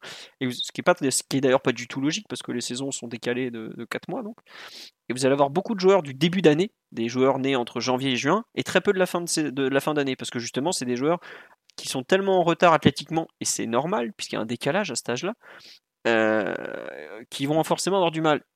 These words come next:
Et c'est-à-dire que le P S G a eu l'intelligence de faire confiance à des joueurs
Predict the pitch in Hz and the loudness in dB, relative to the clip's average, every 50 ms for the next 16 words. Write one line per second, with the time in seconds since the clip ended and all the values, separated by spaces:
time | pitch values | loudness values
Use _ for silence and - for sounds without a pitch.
0 | _ _ _ - 87 101 - - 147 180 214 208 - 139 143 147 147 165 196 208 | _ _ _ -8 -6 -4 -4 -2 -2 -2 -2 0 -2 -2 0 0 0 0 2 2
1 | 190 165 139 131 127 139 170 202 196 - 208 202 196 190 202 208 196 170 139 127 | 4 4 4 2 2 2 2 2 2 0 0 0 0 0 0 0 0 -2 -6 -8
2 | 120 120 - - - 160 156 - - 160 - - 185 - - 139 143 143 135 143 | -8 -8 -8 -6 -4 -4 -4 -2 -4 -6 -4 -4 -2 -2 -2 -2 -2 -2 -2 0
3 | 151 165 185 170 | 2 2 2 2